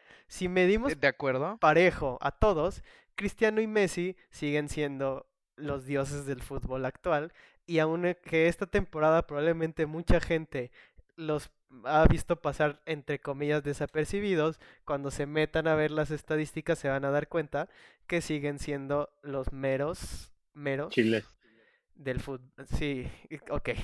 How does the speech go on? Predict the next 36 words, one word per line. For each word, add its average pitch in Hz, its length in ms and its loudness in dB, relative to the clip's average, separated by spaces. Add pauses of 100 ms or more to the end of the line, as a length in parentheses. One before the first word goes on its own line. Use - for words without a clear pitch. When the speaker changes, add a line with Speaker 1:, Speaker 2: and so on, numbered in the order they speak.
Speaker 2:
<laughs> 190 580 6
Speaker 1:
No 170 100 0
sé 208 80 6
si 175 100 4
iba 175 120 8
a 147 40 8
decir 143 200 0
eso, 160 320 2 (140)
Speaker 2:
Eso. 151 40 -14
Speaker 1:
no 151 80 -8
sé 165 100 0
si 190 80 4
iba 160 80 8
a - 20 8
decir 147 220 0
esa 147 160 0
palabra, 214 380 10
pero 147 260 2
Speaker 2:
<laughs> - 20 0
Speaker 1:
sí. 131 220 -4 (760)
Entonces, 175 560 2 (180)
por 175 180 2
el 180 180 6
bien 220 480 4
de 262 180 2
que, 147 1300 2
de 151 220 -4
que 143 500 0
tenga 160 220 -2
un 190 60 -8
poquito - 280 -6
de 208 60 0
variación 160 500 2
y 156 40 0
acá 147 200 -4
pa, 139 540 0